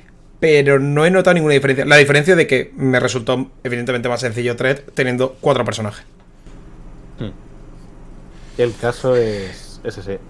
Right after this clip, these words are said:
Speaker 2: Y lo de que digo de dos cinemáticas, porque puedes ver la cinemática de caes al suelo, te intentan convertir en árbol, pero te protege la sinergia. Puedes verla directamente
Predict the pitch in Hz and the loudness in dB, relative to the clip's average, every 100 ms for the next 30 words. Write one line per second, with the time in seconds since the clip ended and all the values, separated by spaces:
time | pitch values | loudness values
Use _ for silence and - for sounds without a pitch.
0 | - 120 120 120 117 113 - 123 170 160 | -12 -4 0 0 0 -2 -4 0 2 2
1 | 151 - 147 147 160 165 156 - 123 107 | -2 -6 -8 -8 -6 -6 -8 -8 -10 -6
2 | 143 156 147 160 131 113 127 123 139 139 | -2 0 0 -2 -2 -8 -8 -6 -6 -6
3 | 131 120 120 107 - - - - - - | -4 -2 -2 -2 -8 -20 -20 -20 -20 -6
4 | 120 113 123 120 127 123 117 110 117 117 | -6 -4 -6 -6 0 0 0 -4 -6 -6
5 | 110 113 113 110 104 120 113 117 113 107 | -4 -4 -2 -4 -6 -6 -6 -4 -4 -4
6 | 107 101 104 101 98 101 107 - 110 - | -6 -6 -8 -8 -12 -10 -10 -8 -8 -8
7 | 117 110 - 135 135 139 - _ _ _ | -10 -10 -8 -4 -4 -4 -12 _ _ _
8 | _ - 131 127 143 135 117 113 131 135 | _ -2 -2 0 0 0 -2 -2 -4 -4
9 | 147 147 127 110 95 | -4 -6 -6 -6 -6